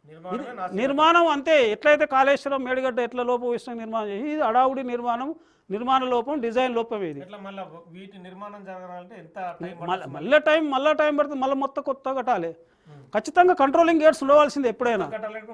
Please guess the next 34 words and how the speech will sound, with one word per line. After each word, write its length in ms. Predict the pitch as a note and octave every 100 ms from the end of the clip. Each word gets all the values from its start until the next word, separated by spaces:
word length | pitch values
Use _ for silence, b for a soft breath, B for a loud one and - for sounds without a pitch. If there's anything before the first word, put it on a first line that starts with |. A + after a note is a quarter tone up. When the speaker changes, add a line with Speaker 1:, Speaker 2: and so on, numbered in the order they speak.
| F#3+
Speaker 1:
మళ్ళా 140 | F#3+ F3+
వాటర్ 340 | E3+ G3+ G#3+
లెవెల్ 200 | G#3+ F#3+
తగ్గాల్సిందే. 420 | F#3 G3+ G3+ G#3
Speaker 2:
ఆ, 120 | A#3 D#4
వాటర్ 320 | A3 D4 E4+
లెవెల్ 200 | F4 E4+
తగ్గాల్సిందే. 500 | D#4+ D#4+ D#4 D4+ C4
మళ్ళా 260 | A3 A#3 C4
వాటర్ 260 | A#3 A#3+
లెవెల్ 240 | C4 C4 B3+
దాకా 240 | B3 C#4+
సమ్మర్ 320 | B3+ A#3 B3+
దాకా 200 | B3 A#3+
కావాల్సిందే. 540 | A3 A3 A3+ C4 C4 D#4 b b _
సమ్మర్లో 340 | A3 A#3+ C4
కూడా 140 | B3+ B3
వాటర్ 300 | A3 A3+ A#3+
లెవెల్ 220 | A#3+ A3+
తగ్గినాక 360 | G#3+ A#3 A3+ G#3
అది 120 | C4+
మళ్ళా 220 | A#3 G#3
లెక్క 200 | F#3 -
అది. 140 | C3 D3
Speaker 1:
అంటే 160 | E3+ E3
ఐదు 160 | F3 F#3
వందల 220 | G3 F#3
తొంభై 300 | F#3 F3+ F3+
ఉన్నది 260 | F3 G#3+
మళ్ళీ 320 | B3 F#3 F#3 A#3+ A#3+ _ G3+
Speaker 2:
మళ్ళీ 220 | A3+ C#4
ఐదు 200 | C4 C4+
వందల 160 | C#4 C4+
పది, 300 | C4 B3